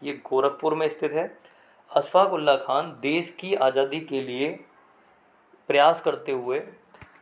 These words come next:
फांसी चढ़ने वाले पहले recorded मुसलमान हैं। हम कह, कह सकते हैं कि देश की आज़ादी के लिए फांसी चढ़ने वाले पहले मुसलमान कौन माने जाते हैं? अशफाक उल्ला खान माने जाते हैं।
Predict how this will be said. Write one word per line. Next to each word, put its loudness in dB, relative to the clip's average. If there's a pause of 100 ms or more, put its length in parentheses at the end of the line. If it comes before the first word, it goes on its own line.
फांसी 4
चढ़ने 2
वाले 2
पहले -2
recorded 0
मुसलमान 0
हैं। -12 (460)
हम 2
कह, -2
कह -2
सकते 0
हैं -2 (260)
कि -6
देश 0
की 0
आज़ादी 4
के -4
लिए -2
फांसी -4
चढ़ने -2
वाले 2
पहले -2
मुसलमान -2
कौन -2
माने 0
जाते 0
हैं? -6
अशफाक 0
उल्ला -2
खान -4
माने -4
जाते -6
हैं। -12